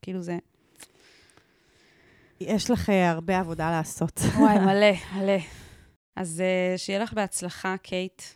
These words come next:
Speaker 2: נכון.
Speaker 1: מאמינות בך ונשמח לשמוע מה החלטת בסוף.
Speaker 2: לגמרי.
Speaker 1: מה שמוביל אותנו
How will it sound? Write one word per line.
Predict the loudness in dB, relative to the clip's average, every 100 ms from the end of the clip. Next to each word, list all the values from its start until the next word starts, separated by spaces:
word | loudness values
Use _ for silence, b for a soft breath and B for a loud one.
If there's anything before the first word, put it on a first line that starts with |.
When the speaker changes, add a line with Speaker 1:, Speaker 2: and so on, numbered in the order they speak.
| _
Speaker 2:
נכון. | -16 -8 -4
Speaker 1:
מאמינות | -2 -2 -2
בך | -6 -8
ונשמח | -6 -6 -6 -10
לשמוע | -8 -4 -2
מה | -2
החלטת | 0 0 0 -2
בסוף. | -2 0 -2 -4 -18 _ _ -14
Speaker 2:
לגמרי. | -6 -2 -2 -4 -10 b b b b b _ _ _ _ -8
Speaker 1:
מה |
שמוביל | -6 -4 -2 0 0
אותנו | 2 2 2 0